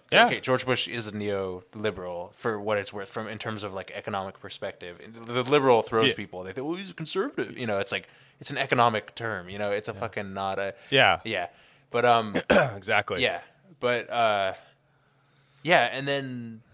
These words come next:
Speaker 2: wh-, okay, what, what did he just, he put out this video, this coronavirus, like, P R video, being like, being like, "Yo, you know, th-, you know, we, er,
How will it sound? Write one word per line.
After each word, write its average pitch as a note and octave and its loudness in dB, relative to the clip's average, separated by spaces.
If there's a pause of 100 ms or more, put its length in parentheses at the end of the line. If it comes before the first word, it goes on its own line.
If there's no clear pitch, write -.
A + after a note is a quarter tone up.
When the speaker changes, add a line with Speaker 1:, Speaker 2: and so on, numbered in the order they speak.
(800)
Speaker 2:
wh-, D3 -2
okay, C#3 2
what, B2+ 4
what B2+ 2
did C3 4
he A#2+ 0
just, G#2+ -6
he A#2 -8
put A#2 0
out A2 4
this - -8
video, G2+ -4
this G#2+ -6
coronavirus, G2+ -2
like, F#2+ -12 (240)
P A#2+ -6
R G#2+ 2
video, F#2 -10 (560)
being G#2 -6
like, F#2 -8 (1160)
being A2+ -10
like, F#2 -12
"Yo, C#3 0
you G2+ -8
know, G2+ -8
th-, A2+ -6
you B2+ -8
know, A2 -2
we, A2+ -4
er, A2+ -6